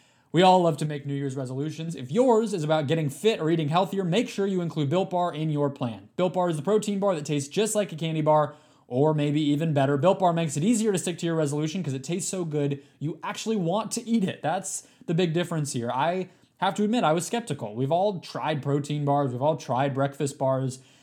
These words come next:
that are recommended to us, or we see them on T V or whatever, and you're like, "Okay, sure, it's on sale at the store. I'll grab one." Well, and then you throw the box away 'cause they're disgusting.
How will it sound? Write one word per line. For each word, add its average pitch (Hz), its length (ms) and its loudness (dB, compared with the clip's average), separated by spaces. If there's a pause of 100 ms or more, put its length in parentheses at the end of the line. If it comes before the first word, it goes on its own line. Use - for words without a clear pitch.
(120)
that 147 180 0
are 156 120 4
recommended 160 640 2
to 156 240 2
us, 151 260 2
or 113 60 -8
we 113 100 -6
see - 240 2
them 180 180 0
on 175 200 -2
T 180 200 -2
V 147 400 0
or 143 140 0
whatever, 156 420 2
and 147 120 0
you're 135 80 0
like, 131 80 0
"Okay, 165 360 0
sure, 139 360 0
it's 135 100 -4
on 151 180 0
sale 147 300 0
at 156 80 -4
the 165 80 -4
store. 135 420 -2
I'll 165 140 4
grab 143 300 2
one." 139 200 0
Well, 147 200 -2 (260)
and 196 100 -2
then 233 100 4
you 240 60 2
throw 240 160 0
the 233 60 0
box 233 300 0
away 127 220 0
'cause 147 120 -4
they're 185 140 -2
disgusting. 185 480 -2